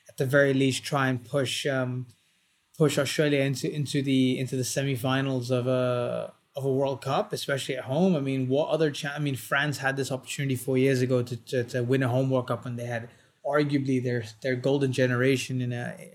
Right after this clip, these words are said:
at a much younger age, four years younger. Uh, and they obviously missed out. So obviously this is, this is Australia's chance to do the same thing.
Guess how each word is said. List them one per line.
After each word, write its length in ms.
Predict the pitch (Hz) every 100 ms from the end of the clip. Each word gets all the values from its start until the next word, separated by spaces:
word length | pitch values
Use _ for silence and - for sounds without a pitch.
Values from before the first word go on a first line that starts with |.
| - -
at 120 | 135
a 40 |
much 280 | 135 135 127
younger 300 | 139 135 131
age, 180 | 135 131
four 180 | - 135
years 240 | 127 123
younger. 400 | 127 139 143 - - _ _ _ _
Uh, 180 | 139 135
and 100 | 131
they 100 | 135
obviously 340 | 139 139 139 131
missed 280 | 135 110
out. 240 | 151 131 127
So 140 | 135
obviously 260 | 131 127 135
this 180 | 123 131
is, 140 | 123
this 180 | 120 113
is 40 |
Australia's 480 | 131 120 139 123 120
chance 240 | - 131 -
to 60 |
do 100 | 123
the 80 | 117
same 280 | - 123 120
thing. 280 | 151 131